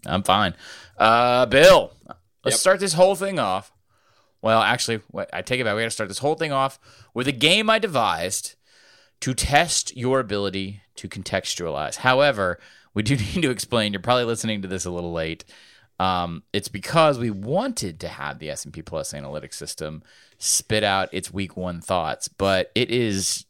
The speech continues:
Speaker 1: just, what's going on? Are you running this thing on, like, Windows X P on, like, a gateway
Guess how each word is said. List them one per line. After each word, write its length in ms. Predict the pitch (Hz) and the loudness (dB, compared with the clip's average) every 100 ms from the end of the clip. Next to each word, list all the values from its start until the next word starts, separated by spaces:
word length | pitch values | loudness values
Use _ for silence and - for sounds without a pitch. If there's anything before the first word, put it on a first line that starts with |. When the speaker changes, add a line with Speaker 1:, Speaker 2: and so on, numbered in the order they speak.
| - | -4
Speaker 1:
just, 500 | 104 - - - - | -2 -2 -4 -10 -4
what's 180 | 165 - | -2 0
going 200 | 190 165 | 0 2
on? 220 | 151 95 | 2 2
Are 80 | 87 | 0
you 140 | 107 | 0
running 260 | 113 123 131 | 2 2 0
this 160 | 123 | -2
thing 180 | - 131 | 0 0
on, 140 | 120 | 0
like, 160 | 107 95 | 0 0
Windows 400 | 104 117 117 107 | 0 2 2 4
X 200 | 117 - | 2 2
P 440 | - 117 127 143 _ _ | -2 0 0 -2 _ _
on, 160 | 107 104 | -2 0
like, 160 | 98 | 0
a 80 | 85 | -2
gateway 720 | 85 98 117 120 139 156 151 | 0 2 4 4 4 4 -4